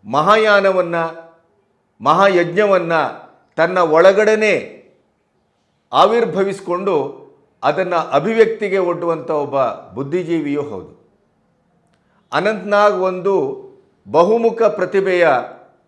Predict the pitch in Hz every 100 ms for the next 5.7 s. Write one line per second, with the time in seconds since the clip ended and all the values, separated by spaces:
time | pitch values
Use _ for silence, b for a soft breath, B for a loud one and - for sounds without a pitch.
0 | _ _ - 147 180 175 175 170 190 190
1 | 190 170 165 - 151 123 117 - _ -
2 | 139 143 143 143 165 170 139 139 131 -
3 | 80 _ _ _ _ _ _ _ _ _
4 | _ _ 135 180 196 220 214 175 180 160
5 | - 170 190 147 123 -